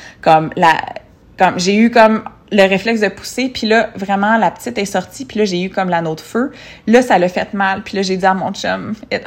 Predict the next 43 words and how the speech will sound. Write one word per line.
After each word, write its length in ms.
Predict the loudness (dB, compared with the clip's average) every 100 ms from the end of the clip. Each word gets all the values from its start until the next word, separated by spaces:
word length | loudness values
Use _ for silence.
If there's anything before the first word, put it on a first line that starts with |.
| -10
hurts. » 440 | -12 -12 -12 -14 -8
Genre, 240 | -4 -2
j'ai 160 | -2 -6
dit, « 140 | -8
Ça 160 | -10 -10
fait 140 | -10
mal. » 300 | -10 -10 -10
Genre, 160 | -8 -8
un 120 | -6
enfant 200 | -6 -6
de 60 | -6
même, 180 | -6
je 60 | -8
me 60 | -8
souviens 180 | -8
plus 120 | -10 -10
si 120 | -10
je 60 |
l'ai 40 | -6
dit 80 | -6
en 80 |
français 320 | -6 -8 -8 -8
ou 40 |
en 60 | -8
anglais, 260 | -10 -10
ça 120 | -10
dépend 300 | -10 -8 -8
toujours 360 | -8 -10 -10 -10
de, 160 | -12 -14 -14 -18 -12 -2
de, 80 | -2
<laughs> 640 | 0 4 6 6 4 0
de, 60 | 0
de 120 | -2
mon, 320 | 0 -2 -4 -8 -14 -20 -20 _ -6
de 180 | 0 4
mon, 360 | 6 8 8 6
euh, 360 | 4 0 -6 -12 -14 -12
spontanéité 800 | 0 2 4 4 2 0 0 0
du 120 | 2
moment. 440 | 2 4 2 2 -2 -8 -18 -20 -20 -8
Puis 200 | 0 4
là, 640 | 6 6 6 6 6 6
euh, 140 | 2